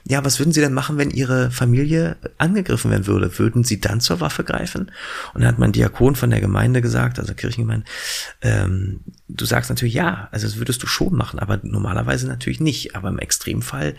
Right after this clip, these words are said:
schon." Und es hat dann tatsächlich gereicht, dass ich den Zivildienst antreten durfte. Und da muss ich euch sagen, ich weiß nicht, was härter ist.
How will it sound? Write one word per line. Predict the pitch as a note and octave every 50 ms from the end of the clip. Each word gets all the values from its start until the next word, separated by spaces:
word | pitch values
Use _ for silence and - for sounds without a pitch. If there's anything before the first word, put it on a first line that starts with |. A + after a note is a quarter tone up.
| - - -
schon." | - - - - G#2+
Und | F#2 F#2
es | - C#3+
hat | C3 C3
dann | C#3 C#3 C3 A#2+ - - - - - - -
tatsächlich | - B2+ B2+ B2 C3 C3+ B2+ C3+ A#2+ B2
gereicht, | - A2 - G#2+ G2 G2+ B2 D3 - - - - - A#2+
dass | A#2+ A#2+ -
ich | A#2 A#2+ -
den | - A#2 A#2+
Zivildienst | - - G#2 A2+ A#2+ A#2 A2 - -
antreten | - F2+ - - - -
durfte. | - - - - - - - - - - -
Und | - G2+ G2 F#2+ -
da | A2+ D3
muss | D#3+ D3+ - -
ich | E2+
euch | E2 A#2 -
sagen, | - A2+ A#2+ A#2 A#2+ - - - -
ich | - - F#2 F#2+
weiß | - - A#2 - -
nicht, | A#2+ A#2+
was | - - - - G#2
härter | G#2+ G2 - - - -
ist. | - G2 - -